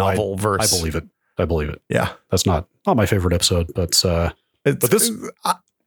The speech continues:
Speaker 1: I like it because all the aliens are standing around yelling about shit, and then none, nobody gets the thing that they want.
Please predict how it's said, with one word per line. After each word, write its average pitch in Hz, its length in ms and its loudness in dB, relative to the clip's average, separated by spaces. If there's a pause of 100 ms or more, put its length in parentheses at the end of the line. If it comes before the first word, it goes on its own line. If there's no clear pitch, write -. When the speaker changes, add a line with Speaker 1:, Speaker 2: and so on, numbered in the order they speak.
(360)
Speaker 1:
I 156 120 2
like 143 260 2
it 185 100 -2
because 135 300 0
all 120 140 -2
the 123 100 2
aliens 120 380 2
are 120 80 2
standing 120 360 2
around 113 360 2
yelling 110 280 2
about 113 260 0
shit, 120 240 0
and 123 140 0
then 117 220 2
none, 120 340 0
nobody 120 300 0
gets 117 300 -2
the 120 100 2
thing 120 200 0
that 107 180 -2
they 110 120 2
want. 98 340 0